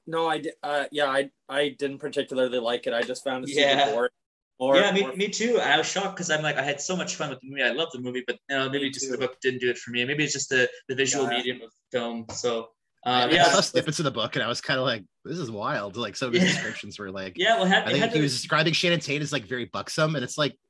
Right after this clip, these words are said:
Speaker 2: Yeah.
Speaker 3: in real life, she
Speaker 2: Yeah.
Speaker 3: wasn't even buxom. Like, wh-,
Speaker 2: Yeah, she's quite
Speaker 3: what are you
Speaker 2: thin, you
Speaker 3: doing,
Speaker 2: know?
Speaker 3: man?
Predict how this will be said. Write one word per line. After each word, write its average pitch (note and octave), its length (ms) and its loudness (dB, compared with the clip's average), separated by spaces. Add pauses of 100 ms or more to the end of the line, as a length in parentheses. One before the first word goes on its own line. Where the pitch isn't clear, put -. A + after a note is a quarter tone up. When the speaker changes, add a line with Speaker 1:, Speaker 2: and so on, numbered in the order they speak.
(120)
Speaker 2:
Yeah. G3+ 120 4
Speaker 3:
in D#3 120 -2
real F#3 160 2
life, D#3 180 -2
she - 120 2
Speaker 2:
Yeah. - 80 8
Speaker 3:
wasn't - 240 -2
even F#2+ 180 -8
buxom. F#3+ 260 -8
Like, A2 140 -8 (100)
wh-, G#2+ 120 -10
Speaker 2:
Yeah, F#3+ 40 0
she's F#3+ 220 -2
quite G#3 160 2
Speaker 3:
what C#3+ 100 2
are E3+ 40 2
you F#3 60 2
Speaker 2:
thin, - 80 -2
you F#3+ 80 2
Speaker 3:
doing, C#3+ 100 -2
Speaker 2:
know? E3+ 140 -4
Speaker 3:
man? - 80 -12